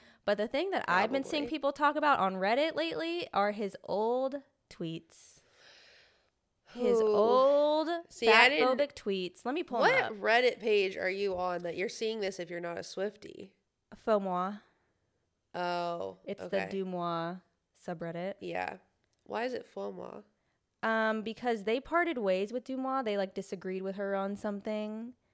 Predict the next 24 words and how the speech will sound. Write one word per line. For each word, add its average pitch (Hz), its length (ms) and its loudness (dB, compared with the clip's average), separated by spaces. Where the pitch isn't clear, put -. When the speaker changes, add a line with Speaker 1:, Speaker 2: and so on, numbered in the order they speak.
Speaker 1:
They 196 80 0
had 196 100 2
a 196 40 -2
falling 190 300 0
Speaker 2:
Oh, 185 40 0
so 180 60 0
it's 185 180 2
Speaker 1:
out, 202 60 2
and 185 180 -4
so 202 60 -4
they 202 320 6
changed 175 260 2
the 180 80 -2
Speaker 2:
faux. 175 60 -2
Speaker 1:
name. 165 440 -4
Speaker 2:
Uh, 180 600 -6
Speaker 1:
Yeah. - 300 -10
Speaker 2:
okay. - 220 -6
That's 294 200 -10
interesting. - 580 -12
So, 214 460 2
yeah, 185 320 2
I 220 100 0
mean, 247 280 -4